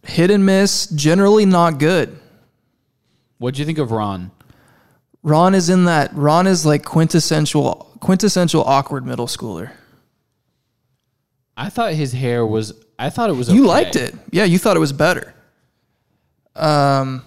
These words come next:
Speaker 2: Well, but I also know what it looks like in the next movie. <laughs>
Speaker 1: Okay, well
Speaker 2: So I s-, I looked at this and I was like, "Oh, okay."
Speaker 1: Yeah.
Speaker 2: Ron looking like a regular person in twenty nineteen, which is a difficult standard to hold a movie from two thousand four.
Speaker 1: It's just, I felt like his toes were dangerously close to the ledge of mullet.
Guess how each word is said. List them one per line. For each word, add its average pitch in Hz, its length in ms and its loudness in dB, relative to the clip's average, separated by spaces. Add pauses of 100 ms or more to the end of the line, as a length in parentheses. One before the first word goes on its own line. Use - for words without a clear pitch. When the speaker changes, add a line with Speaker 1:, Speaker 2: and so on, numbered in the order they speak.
(180)
Speaker 2:
Well, 123 280 -8 (360)
but 127 160 -6
I 139 120 -4
also 131 280 -2
know 120 160 -2
what 113 80 -2
it 107 60 -6
looks 104 180 -8
like 101 160 -8
in 101 60 -10
the 95 60 -10
next 95 240 -12
movie. 120 400 -6
<laughs> - 40 -20 (460)
Speaker 1:
Okay, 151 260 0 (100)
well 160 220 2
Speaker 2:
So 156 60 2
I 147 80 -2
s-, 139 120 -10
I 165 120 -4
looked 160 220 -4
at 185 60 -2
this 185 140 -2
and - 80 -6
I 180 40 -2
was 175 100 -2
like, 185 200 -6
"Oh, 370 280 0
okay." 156 480 -4
Speaker 1:
Yeah. 127 300 -2 (180)
Speaker 2:
Ron 202 260 -2
looking 233 240 -2
like 185 160 -6
a 180 80 0
regular 156 460 -2
person 120 560 -8
in 127 160 -8
twenty 123 200 -6
nineteen, 104 460 -10 (220)
which 151 160 -6
is 165 100 -4
a 170 60 -4
difficult 165 340 -6
standard 139 300 -4
to 123 80 -4
hold 123 440 -6 (160)
a 113 140 -8 (160)
movie 123 320 -8
from 113 180 -10
two 120 140 -10
thousand 113 380 -8
four. 127 360 -6 (360)
Speaker 1:
It's - 200 0
just, 185 300 0
I 165 120 2
felt 175 220 0
like 180 160 2
his 180 300 0
toes 156 400 2
were 147 100 0
dangerously 147 600 0
close 143 320 0
to - 100 -8
the 139 100 -4
ledge 127 300 -4
of 120 140 -8
mullet. 117 500 -10